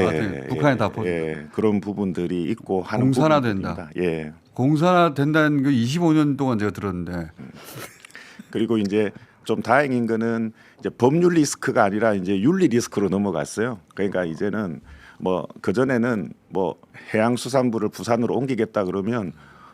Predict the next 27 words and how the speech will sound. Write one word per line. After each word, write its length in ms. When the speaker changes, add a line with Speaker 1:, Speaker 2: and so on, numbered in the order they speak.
Speaker 2:
뭐 140
"이재명 400
후보 160
깜빵 340
갈 160
건데 240
그 160
되겠어?" 560
이런 220
식이었다가 640
Speaker 1:
어. 340
Speaker 2:
이제 160
법률 320
리스크가 320
없어졌잖아요. 880
그러면 400
저쪽에서는 760
"아이, 260
거짓말을 540
많이 240
하는 240
사람인데 380
그게 240
되겠어?" 640
Speaker 1:
어. 260
Speaker 2:
그래서 380
아직까지도 1040